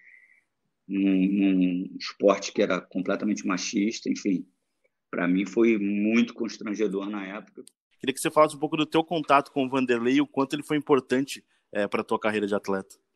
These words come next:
Speaker 1: Então, são vários aspectos com o Vanderlei, né? O Vanderlei foi o treinador que me convocou em noventa e oito lá no Vasco, antes de eu me,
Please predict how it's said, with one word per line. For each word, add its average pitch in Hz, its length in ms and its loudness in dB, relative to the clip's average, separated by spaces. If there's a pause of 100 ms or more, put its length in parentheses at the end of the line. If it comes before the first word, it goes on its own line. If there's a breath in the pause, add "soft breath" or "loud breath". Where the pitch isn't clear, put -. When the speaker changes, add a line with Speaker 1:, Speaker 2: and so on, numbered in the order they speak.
Speaker 1:
Então, 98 380 -2
são 98 260 0
vários 113 340 4
aspectos - 600 0
com 110 140 -8
o 98 40 -6
Vanderlei, 92 460 0
né? 85 100 -4
O 87 80 -4
Vanderlei 104 320 2
foi 127 160 2
o 127 60 2
treinador 113 340 2
que - 80 -6
me 95 80 -2
convocou 104 500 0
em 131 40 6
noventa 101 400 2
e - 20 2
oito 92 320 2
lá 92 100 -4
no 90 140 -4
Vasco, 95 420 -6
antes 92 200 -2
de 98 80 -2
eu 92 80 -2
me, 90 260 -4